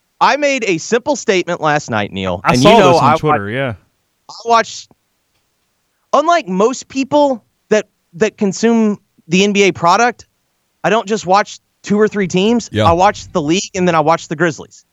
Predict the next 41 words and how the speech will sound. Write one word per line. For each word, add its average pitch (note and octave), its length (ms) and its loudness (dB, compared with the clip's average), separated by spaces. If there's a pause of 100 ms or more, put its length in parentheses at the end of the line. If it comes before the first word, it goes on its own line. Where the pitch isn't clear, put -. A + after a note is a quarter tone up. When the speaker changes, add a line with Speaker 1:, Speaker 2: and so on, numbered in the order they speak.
Speaker 1:
Like, A2+ 160 -14
I, E3+ 200 0 (520)
I'm D3+ 60 -4
not F#3 180 0
saying G#3+ 220 0
I G3+ 80 2
watch, F#3 400 0 (500)
you D3+ 120 -6
know, A2+ 180 -6 (140)
forty G3+ 500 2
games G3+ 320 0
of D#3 80 -4
each D3+ 200 -4
team, D3 360 0 (320)
but C#3+ 100 0
I D#3+ 160 2
try F#3+ 480 0
to A#3 180 -10
watch F3 380 0
each E3 280 -10
team C#3+ 520 -2 (220)
that, C#3+ 500 0
you E3 140 0
know, C#3+ 200 2
is C#3 120 -4
probably D3+ 400 -2
gonna D#3 160 -2
be D3+ 60 0
a C#3 60 0
playoff D3 400 0
team D3+ 240 -8
or B2+ 80 -2
a A#2+ 40 -4
team D3 300 -4
that C#3 200 0 (340)
is C#3 120 -4
certainly D#3+ 480 0
going C#3 280 0
to C3+ 60 -2
be C3+ 320 2
of B2+ 160 0